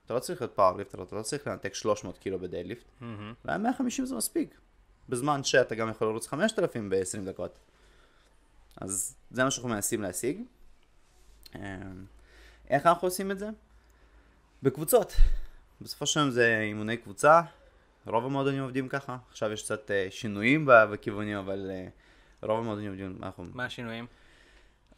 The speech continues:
Speaker 1: אנחנו
Speaker 2: אימונים
Speaker 1: כ-,
Speaker 2: אישיים?
Speaker 1: זהו, אנחנו נגיע לזה, כי אני רוצה להגיע לזה קצת יותר מאוחר, אבל... עוד, עוד שנייה, עוד
Speaker 2: אין
Speaker 1: שנייה,
Speaker 2: בעיה,
Speaker 1: אני אחזור
Speaker 2: אין
Speaker 1: לזה,
Speaker 2: בעיה,
Speaker 1: זה,
Speaker 2: אין
Speaker 1: דווקא
Speaker 2: בעיה.
Speaker 1: זה נושא ממש מעניין.
Speaker 2: מהמם.
Speaker 1: אז, אה, אנחנו עושים את זה בקבוצות, אה, יש לנו איזושהי תוכנית אימונים שרצה,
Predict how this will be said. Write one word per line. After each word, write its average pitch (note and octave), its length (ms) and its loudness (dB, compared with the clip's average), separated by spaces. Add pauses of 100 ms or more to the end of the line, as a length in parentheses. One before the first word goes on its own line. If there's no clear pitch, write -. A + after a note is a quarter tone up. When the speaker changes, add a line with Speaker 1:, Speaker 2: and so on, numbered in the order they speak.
(460)
Speaker 1:
אנחנו E3 140 8
Speaker 2:
אימונים A#2+ 340 0
Speaker 1:
כ-, A#2+ 120 0
Speaker 2:
אישיים? C#3+ 460 2
Speaker 1:
זהו, C3+ 540 8
אנחנו A#2 220 0
נגיע B2 340 -2
לזה, A#2 200 -10 (100)
כי A#2+ 120 2
אני A2+ 120 0
רוצה B2 200 2
להגיע A#2+ 240 8
לזה B2 100 10
קצת - 80 -6
יותר C3 260 4
מאוחר, G#2+ 380 6
אבל... G2 240 2 (640)
עוד, C#3+ 220 -2
עוד D3+ 120 6
שנייה, C#3 300 10
עוד - 80 -2
Speaker 2:
אין C#3 80 4
Speaker 1:
שנייה, C3 160 12
Speaker 2:
בעיה, A#2 100 10
Speaker 1:
אני A2 80 6
אחזור A#2+ 140 12
Speaker 2:
אין G#2 100 10
Speaker 1:
לזה, F#2+ 100 2
Speaker 2:
בעיה, D3 100 8
Speaker 1:
זה, C3+ 80 6
Speaker 2:
אין A2 160 4
Speaker 1:
דווקא B2+ 140 4
Speaker 2:
בעיה. A#2+ 120 -4
Speaker 1:
זה B2 60 -2
נושא A#2 180 -2
ממש B2+ 280 4
מעניין. F#2 360 -8
Speaker 2:
מהמם. B2 220 -10 (520)
Speaker 1:
אז, G#2 260 -6
אה, G#2 80 2
אנחנו G#2 120 -6
עושים B2+ 160 -6
את A#2 40 -4
זה G#2 80 -8
בקבוצות, - 600 -6 (240)
אה, - 80 -12
יש F#2+ 160 -6
לנו G2+ 40 -8
איזושהי F2+ 180 -12
תוכנית - 280 -14
אימונים G2 240 -10
שרצה, C3 420 4